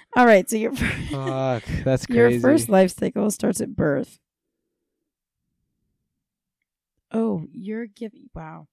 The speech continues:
Speaker 1: You have a really high vibration at such a young age.
Speaker 2: Oh, thank you.
Speaker 1: You're welcome.
Speaker 2: It's all the spin classes I've been
Speaker 1: <laughs>
Speaker 2: taking.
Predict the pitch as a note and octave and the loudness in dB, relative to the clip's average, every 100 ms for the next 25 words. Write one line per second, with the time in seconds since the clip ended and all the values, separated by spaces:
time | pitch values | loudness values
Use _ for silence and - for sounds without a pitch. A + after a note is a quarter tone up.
0 | _ G#3+ A3+ A3 G3+ F#3 F#3+ F#3+ - E3+ | _ -16 -14 -14 -16 -18 -20 -20 -20 -20
1 | E3+ D#3+ D#3 C#3+ C#3+ - G#2 - - - | -20 -20 -20 -20 -20 -20 -20 -20 -20 -20
2 | - D2 A1+ - - - - _ _ _ | -20 -20 -20 -20 -20 -20 -20 _ _ _
3 | _ _ B2 A#2+ A#2 C3 C#3+ D#2 A1 - | _ _ -12 -10 -10 -10 -12 -14 -18 -20
4 | - _ _ - A2 F3+ A#2 D2 A#1 D2 | -20 _ _ -12 -12 -12 -14 -16 -16 -16
5 | - - A3 G#3 A3 C4 - - - - | -14 -4 -2 -2 -4 -10 -12 -14 -10 -10
6 | C4+ - - G3 G3 - - C#3 - A2+ | -10 -10 -6 -4 -4 -6 -8 -8 -12 -18
7 | C2+ - - F3 - - - C3 - B2+ | -18 -6 -4 -4 -4 -2 2 2 -2 -14